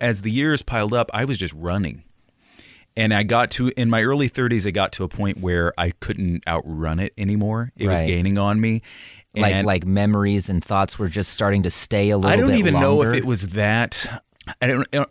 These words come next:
Speaker 1: the, all those things were still way down below the surface. You know what I
Speaker 2: Mm-hmm.
Speaker 1: mean? I don't even think that I knew enough to have conscious memories about some of these things. I think it was more just the feeling of despair and worthlessness.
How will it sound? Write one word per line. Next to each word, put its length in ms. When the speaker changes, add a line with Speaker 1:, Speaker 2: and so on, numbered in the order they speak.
Speaker 1:
the, 140
all 160
those 220
things 200
were 80
still 360
way 260
down 460
below 360
the 120
surface. 540
You 100
know 100
what 100
I 40
Speaker 2:
Mm-hmm. 80
Speaker 1:
mean? 140
I 120
don't 120
even 200
think 240
that 120
I 120
knew 360
enough 280
to 120
have 440
conscious 420
memories 420
about 220
some 160
of 60
these 160
things. 240
I 80
think 180
it 40
was 120
more 540
just 420
the 320
feeling 320
of 140
despair 640
and 160
worthlessness. 720